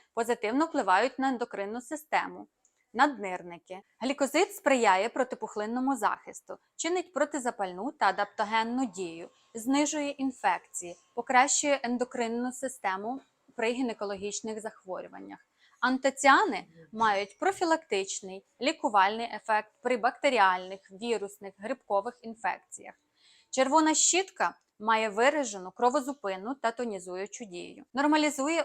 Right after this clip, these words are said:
обмін речовин, покращує постачання енергії м'язів та мозку. Для жінок червона щітка — справжня знахідка. Вона ефективна при цілому ряді гінекологічних хвороб.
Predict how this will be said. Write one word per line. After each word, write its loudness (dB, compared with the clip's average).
обмін 0
речовин, -12
покращує 6
постачання 0
енергії -2
м'язів -6
та -4
мозку. -14
Для 2
жінок 4
червона 0
щітка — -4
справжня 6
знахідка. -6
Вона 4
ефективна -2
при -6
цілому 2
ряді 4
гінекологічних -8
хвороб. -6